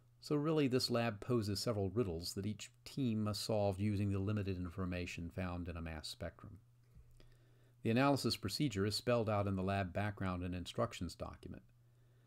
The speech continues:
It includes analyzing four unknown samples, looking up the molecules you assign in a molecular database called PubChem,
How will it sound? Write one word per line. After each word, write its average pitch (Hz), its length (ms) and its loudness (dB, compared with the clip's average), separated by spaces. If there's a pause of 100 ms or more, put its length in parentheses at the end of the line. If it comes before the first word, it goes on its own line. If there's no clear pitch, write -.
(180)
It 107 100 0
includes 104 420 2
analyzing 104 680 0
four 110 280 0
unknown 90 340 0
samples, 95 640 -6 (680)
looking 110 260 2
up 107 120 0
the 98 80 0
molecules 101 540 0
you 95 120 0
assign 101 500 -2
in 98 120 0
a 92 40 0
molecular 92 400 0
database 92 580 -4
called 82 320 -4
PubChem, 92 640 -6